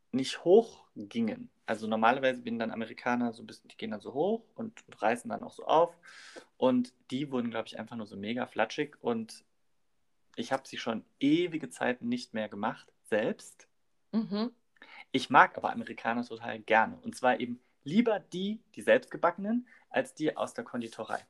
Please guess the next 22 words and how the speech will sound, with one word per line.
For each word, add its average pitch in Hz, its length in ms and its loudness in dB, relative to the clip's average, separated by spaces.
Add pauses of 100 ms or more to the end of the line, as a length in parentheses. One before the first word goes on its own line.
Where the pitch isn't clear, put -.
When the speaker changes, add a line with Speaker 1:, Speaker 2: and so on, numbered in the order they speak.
(160)
Speaker 1:
oder 107 180 -8
aus - 140 -18
der - 100 -12
Bäckerei. - 640 -6 (760)
Die 123 100 0
sind 151 160 -4
mir 156 100 -6
manchmal 135 360 -2
zu 160 240 -8
zuckrig 151 560 -6
und 123 200 -6
zu, 143 560 -4
ähm, 110 480 -6 (1120)
ja, 127 260 -16 (720)
die 120 60 -2
sind 135 160 -4
oft - 160 0
so 113 100 0
am 113 120 0
Rand 131 420 2 (240)
hart 143 500 0 (640)
und 123 240 0